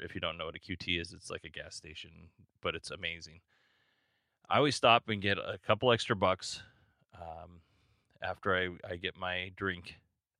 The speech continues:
so that I can tip those guys, uh, folks, 'cause there's ladies there too. And, uh, I think that's really important 'cause they're not making a ton of money an hour, so they really rely on those tips.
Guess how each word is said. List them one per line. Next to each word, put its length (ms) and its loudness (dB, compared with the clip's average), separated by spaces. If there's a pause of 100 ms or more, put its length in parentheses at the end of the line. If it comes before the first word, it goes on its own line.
so 240 -6
that 160 -2
I 60 0
can 140 -14
tip 220 -6
those 220 -10
guys, 520 -14
uh, 280 -6
folks, 500 -6 (160)
'cause 100 -10
there's 200 -10
ladies 280 -8
there 120 -10
too. 200 -10 (1000)
And, 500 -2
uh, 320 2
I 60 -8
think 140 -2
that's 160 -6
really 140 -2
important 380 -6
'cause 120 -14
they're 80 -6
not 100 4
making 300 -2
a 60 -6
ton 240 -2
of 60 0
money 240 0
an 60 0
hour, 340 0 (320)
so 460 -6 (220)
they 100 -6
really 240 -2
rely 300 0
on 160 0
those 180 -14
tips. 460 -6